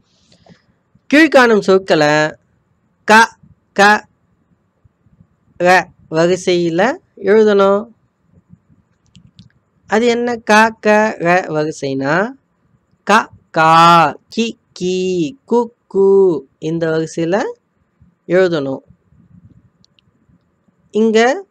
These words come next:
ஊரோட பேர்கள் இங்க கொடுத்துருக்காங்க. கேளூர், கிண்டி, கோவை, குன்னூர், கு-, கடலூர், கீரனூர், காரைக்குடி, கைலாயபுரம்,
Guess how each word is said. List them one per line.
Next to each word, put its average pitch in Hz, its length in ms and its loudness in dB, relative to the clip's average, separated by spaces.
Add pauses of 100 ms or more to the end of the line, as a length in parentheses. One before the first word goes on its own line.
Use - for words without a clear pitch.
(320)
ஊரோட 220 460 2
பேர்கள் 180 500 -2 (200)
இங்க 180 200 -6
கொடுத்துருக்காங்க. 170 600 -6 (160)
கேளூர், 156 600 0 (200)
கிண்டி, 160 520 -4 (280)
கோவை, 170 600 -2 (320)
குன்னூர், 175 680 -2 (320)
கு-, 175 240 -4 (100)
கடலூர், 165 640 0 (720)
கீரனூர், 190 720 0 (340)
காரைக்குடி, 180 880 -2 (560)
கைலாயபுரம், 196 1040 2